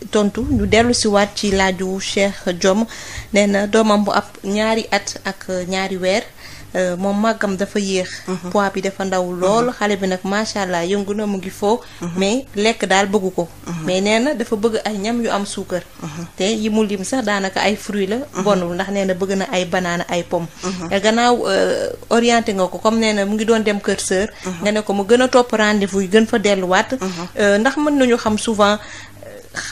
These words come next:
Speaker 1: parce que dafa bari.
Speaker 2: Mhm.
Speaker 1: Da ngay dégg parent bu ne, "Sama doom daal du lekk." Dafa
Speaker 2: Mhm.
Speaker 1: mel ni âge bi la. Des fois,
Speaker 2: Mhm.
Speaker 1: sax ñu soofantal ko ne la, "Ah, âge bi la, ñoom ñëpp la."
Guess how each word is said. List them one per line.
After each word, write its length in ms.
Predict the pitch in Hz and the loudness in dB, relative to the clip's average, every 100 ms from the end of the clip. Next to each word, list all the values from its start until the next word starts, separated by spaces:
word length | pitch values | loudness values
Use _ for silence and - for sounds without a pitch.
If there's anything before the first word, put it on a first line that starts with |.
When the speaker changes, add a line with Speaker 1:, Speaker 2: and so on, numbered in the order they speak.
| - | -8
Speaker 1:
parce 160 | 233 - | -6 2
que 80 | |
dafa 220 | 226 240 262 | 2 4 4
bari. 260 | 220 185 175 - | 4 2 -2 -8
Speaker 2:
Mhm. 120 | 185 | -4
Speaker 1:
Da 60 | 190 | 2
ngay 180 | 220 233 | 4 6
dégg 220 | 220 214 | 4 2
parent 380 | 208 208 196 190 | 2 0 0 -2
bu 120 | 190 | 0
ne, 140 | 196 190 - - | -2 -2 -8 -14
"Sama 280 | - 240 220 | -6 0 2
doom 220 | 208 196 | 4 4
daal 200 | 190 185 | 4 0
du 120 | 185 208 | 2 0
lekk." 340 | 185 - - | 0 -2 -8
Dafa 160 | 190 196 | -2 0
Speaker 2:
Mhm. 60 | 208 | 4
Speaker 1:
mel 120 | 208 | 4
ni 100 | 208 | 4
âge 240 | 220 220 196 | 6 4 4
bi 100 | 185 | 0
la. 120 | 180 | 0
Des 220 | 180 208 | 0 0
fois, 140 | 226 226 | 2 2
Speaker 2:
Mhm. 80 | |
Speaker 1:
sax 100 | 180 240 | 2 2
ñu 120 | 247 | 2
soofantal 520 | - 247 240 226 202 | 4 2 2 0 -2
ko 80 | 202 | -2
ne 100 | 214 | 0
la, 140 | 214 202 | 2 2
"Ah, 280 | - 247 | 4 6
âge 100 | 269 220 | 6 6
bi 80 | |
la, 120 | 208 202 | 0 2
ñoom 200 | 226 233 | 2 4
ñëpp 180 | 240 233 | 4 4
la." 140 | 180 | 0